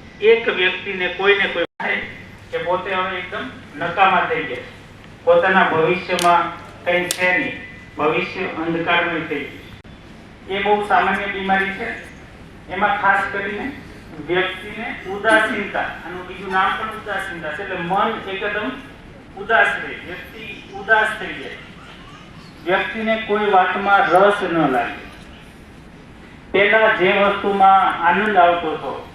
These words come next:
જે કાર્ય કરવામાં મજા આવતી હતી, વાંચવામાં, કામ કરવામાં, ટી વી જોવામાં, મોબાઈલ જોવામાં કે વાતચીત કરવામાં, જે મજા આવતી હતી, હવે મજા આવવાનું બંધ થઈ જાય. ઊંઘની તકલીફ થાય,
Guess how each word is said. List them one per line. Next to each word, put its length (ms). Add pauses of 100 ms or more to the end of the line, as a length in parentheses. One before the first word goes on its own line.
(380)
જે 180
કાર્ય 380
કરવામાં 480
મજા 260
આવતી 380
હતી, 180 (1300)
વાંચવામાં, 760
કામ 260
કરવામાં, 640
ટી 220
વી 160
જોવામાં, 400
મોબાઈલ 340
જોવામાં 480
કે 140
વાતચીત 400
કરવામાં, 340 (360)
જે 120
મજા 380
આવતી 320
હતી, 160
હવે 200 (120)
મજા 320
આવવાનું 420 (320)
બંધ 340
થઈ 200
જાય. 200 (2000)
ઊંઘની 440
તકલીફ 460
થાય, 240